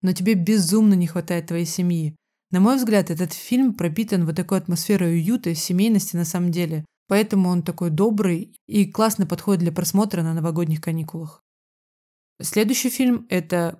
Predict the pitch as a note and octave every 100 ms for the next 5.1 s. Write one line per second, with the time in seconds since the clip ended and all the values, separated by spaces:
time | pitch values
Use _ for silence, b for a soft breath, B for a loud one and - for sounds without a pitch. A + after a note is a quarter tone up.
0 | _ - - F#3 A#3+ B3 F#3 - F#3 F#3
1 | F3+ F3 E3+ F3+ F3 D3+ D#3 E3 - _
2 | _ - F3+ F3 A3+ G3 F3+ F#3 G3 G3
3 | F#3+ F3+ E3 F3+ - F3+ E3+ A3+ - -
4 | E3 E3+ D#3+ F#3 D#3+ - - E3 E3+ D#3+
5 | D#3+